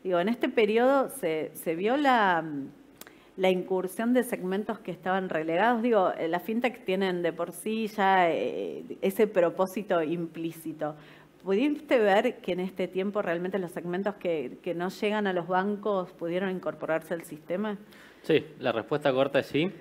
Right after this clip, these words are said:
Speaker 2: De hecho, es algo con lo cual estamos muy familiarizados en el ecosistema naranja, porque naranja,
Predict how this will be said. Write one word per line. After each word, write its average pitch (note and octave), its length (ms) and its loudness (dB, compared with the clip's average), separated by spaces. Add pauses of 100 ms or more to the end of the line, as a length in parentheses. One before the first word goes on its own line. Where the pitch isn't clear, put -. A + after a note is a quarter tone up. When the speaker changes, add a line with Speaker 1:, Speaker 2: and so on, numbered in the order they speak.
(560)
Speaker 2:
De C3+ 100 6
hecho, D#3+ 240 6
es C#3+ 160 4
algo D3+ 140 8
con C3 120 2
lo A#2+ 120 0
cual C#3 120 6
estamos C3+ 300 2
muy C3+ 160 0
familiarizados A#2+ 760 4
en A2 60 -2
el G#2+ 80 0
ecosistema A2 520 -2
naranja, A2+ 440 2
porque G#2 380 -6
naranja, C3 640 0